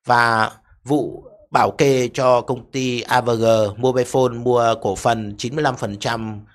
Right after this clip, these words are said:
A V G. Thì, ờm, với chữ ký tuyệt mật của Tô Lâm thì đã bao che cho tội phạm và rút diệt, rút ruột ngân sách của nhà nước,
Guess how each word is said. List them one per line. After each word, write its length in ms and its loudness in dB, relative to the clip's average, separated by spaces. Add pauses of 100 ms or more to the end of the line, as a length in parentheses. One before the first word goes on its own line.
A 200 0
V 80 2 (120)
G. 40 4 (600)
Thì, 300 -2
ờm, 380 -4
với 500 -4 (180)
chữ 120 -2 (100)
ký 240 0
tuyệt 180 0
mật 180 0 (140)
của 180 0
Tô 160 -2
Lâm 360 2
thì 380 -4
đã 180 -4
bao 200 0
che 360 -4
cho 420 0
tội 160 0
phạm 380 0
và 320 -2
rút 180 -4 (320)
diệt, 200 -2 (140)
rút 240 -8
ruột 180 4 (260)
ngân 180 -6
sách 260 -6
của 80 -14
nhà 140 -8
nước, 240 2